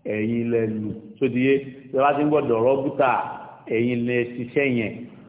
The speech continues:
Fíìlù wo wá ni? Akalta, jalasta, só ti yé? Qa'adta, sharibta, nimta. So, ẹ̀yin náà nìkan náà lẹ ti wo àwọn iṣẹ́ tí mo ń sọ yẹn.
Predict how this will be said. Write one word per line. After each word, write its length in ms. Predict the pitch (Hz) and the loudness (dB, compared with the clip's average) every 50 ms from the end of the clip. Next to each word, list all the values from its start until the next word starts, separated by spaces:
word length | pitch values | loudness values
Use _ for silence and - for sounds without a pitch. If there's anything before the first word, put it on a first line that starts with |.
| - - - - - - - - - - - - - - - - - | -20 -20 -20 -20 -20 -20 -20 -20 -20 -20 -20 -20 -20 -20 -20 -20 -12
Fíìlù 420 | - - 165 165 165 165 165 160 | -2 2 4 4 4 4 6 6
wo 180 | 143 131 123 120 120 | 6 6 6 4 6
wá 160 | 120 135 131 135 | 6 6 6 6
ni? 200 | 135 135 123 120 117 120 - - - - | 4 2 2 0 0 -2 -6 -10 -12 -8
Akalta, 760 | - 110 113 - - - 147 151 160 156 151 - - 151 143 131 120 110 - - - - - - - - - - - - _ _ _ _ _ - | -6 -6 -6 -4 -2 0 2 4 4 2 2 2 2 2 4 4 4 2 2 -2 -4 -8 -12 -14 -16 -18 -20 -20 -20 -20 _ _ _ _ _ -12
jalasta, 800 | 110 104 127 117 113 117 127 139 151 143 - - - - 143 135 127 113 101 - - - - - - - - - - - _ _ _ _ _ - - | -4 0 2 4 4 4 4 4 4 2 0 -4 0 2 4 4 4 2 2 0 -2 -6 -10 -14 -16 -18 -20 -20 -20 -20 _ _ _ _ _ 0 0
só 40 | 143 | 0
ti 140 | 127 135 139 | 2 2 2
yé? 180 | 147 151 156 160 151 156 - - - - - | 4 4 4 2 0 -2 -8 -10 -14 -16 -12
Qa'adta, 840 | - - 127 113 - - 139 151 151 - 151 - - - 156 143 131 - - - - | -4 -2 0 0 0 0 0 0 0 0 -2 -8 -2 0 2 2 2 2 0 -2 -6
sharibta, 760 | - - 127 117 120 123 139 151 151 147 151 151 - 156 143 127 110 95 - - - - - - - - - - - - - - - - - | -6 -2 0 2 2 2 4 2 2 0 -2 -2 0 2 2 2 2 0 -2 -6 -10 -12 -14 -18 -20 -20 -20 -20 -20 -20 -20 -20 -20 -14 -6
nimta. 680 | 113 123 139 151 156 156 156 151 143 - 151 151 139 131 117 107 - - - - - - - - - | -4 0 2 2 4 4 2 2 0 0 0 2 2 4 2 0 -2 -4 -6 -10 -12 -16 -18 -18 -10
So, 120 | - - 151 156 | -2 -2 -2 -2
ẹ̀yin 380 | - 117 113 117 123 127 127 131 | -2 -2 -2 0 0 0 0 0
náà 160 | 143 147 143 | 0 0 0
nìkan 300 | 127 113 107 - - 117 | -2 -4 -6 -6 -6 -4
náà 120 | 120 127 120 | -2 -2 0
lẹ 120 | 110 107 | 0 -2
ti 120 | 104 107 104 | -2 -4 -6
wo 140 | 104 107 107 | -6 -4 -4
àwọn 160 | 101 101 104 104 | -4 -4 -4 -4
iṣẹ́ 140 | - 123 113 | -4 -4 -4
tí 100 | 113 120 | -4 -4
mo 160 | 110 107 104 | -6 -6 -6
ń 100 | 98 92 | -6 -8
sọ 120 | - - 98 | -10 -10 -10
yẹn. 200 | 95 90 - - | -10 -10 -12 -16